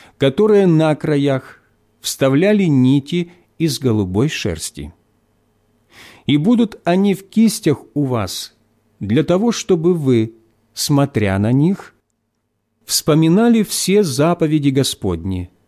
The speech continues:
и исполняли их, и не ходили вслед сердца вашего и очей ваших, которые влекут вас к блудодейству, чтобы вы помнили и исполняли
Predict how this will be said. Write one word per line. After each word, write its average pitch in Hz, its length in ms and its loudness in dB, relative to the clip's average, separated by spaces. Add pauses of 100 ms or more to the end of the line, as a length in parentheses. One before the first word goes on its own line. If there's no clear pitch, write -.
(500)
и 143 280 -4
исполняли 127 720 0
их, - 520 -8 (680)
и 170 100 2
не 180 140 2
ходили 196 420 0
вслед 190 460 0
сердца 175 580 0
вашего 147 640 -4 (100)
и 170 160 -4
очей 143 540 0
ваших, 113 640 -4 (580)
которые 131 500 2
влекут 110 540 0
вас 151 380 -2 (340)
к 107 40 -8
блудодейству, 127 1120 0 (840)
чтобы 156 380 0
вы 185 140 4
помнили 190 720 2
и 160 520 -6
исполняли 123 1120 0